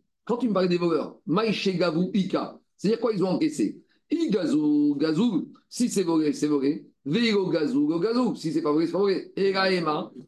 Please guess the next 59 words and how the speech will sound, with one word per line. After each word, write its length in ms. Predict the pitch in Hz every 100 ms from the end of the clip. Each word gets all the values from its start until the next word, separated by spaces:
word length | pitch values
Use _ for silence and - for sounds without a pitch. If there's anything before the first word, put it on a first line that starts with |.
| 151 -
à 140 | 196
Gazganim. 680 | 196 196 156 165 139 135 - -
Quand 180 | - 196
on 40 | 202
parle 160 | 190
des 80 | 190
Gazganim, 460 | 180 165 180 180 156
c'est, 240 | 147 151 160 156
c'est 120 | -
ta 100 | 156
réponse 340 | 160 147 160
à 60 | 147
la 100 | 147
question 300 | - 143 165
de 60 | 139
celui 160 | 151
qui 80 | 147
disait 200 | 151 156
est-ce 100 | 147
qu'un 220 | 160 160
Magveribit, 500 | 156 147 151 151 151
c'est 80 | -
un 80 | 143
Gazgan ? 440 | 135 127 196 220 - - _ -
Ou 100 | 202
Maï, 280 | 202 185 214
ou 40 |
Magveribit. 720 | 226 190 196 202 175 - - _ -
À 140 | 156
Falbi, 340 | 156 180 180 165
chez 160 | 143
Gavou, 260 | 139 131 160
Marzirin. 420 | 185 175 247 233 -
Et 80 | 139
on 80 | 151
voit 100 | 165
dans 100 | 165
cette 180 | 151 165
braïta 320 | 151 156 156
que 100 | 139
quoi ? 400 | 135 139 170 - _ _
Que 60 | 175
même 180 | 208
s'ils 240 | 185 180 165
ont 100 | 180
collecté 360 | 180 180 143
les 140 | 160 151
intérêts, 240 | 147 151
ils 60 | 185
doivent 140 | 208
rendre. 340 | 214 254 170 -
Donc 140 | 135
c'est 120 | - 151
contraire 340 | 151 - 160
à 40 | 170
la 20 | 156
Takana 300 | 151 156 165
de 60 |
Rabbi. 380 | 175 202 254 -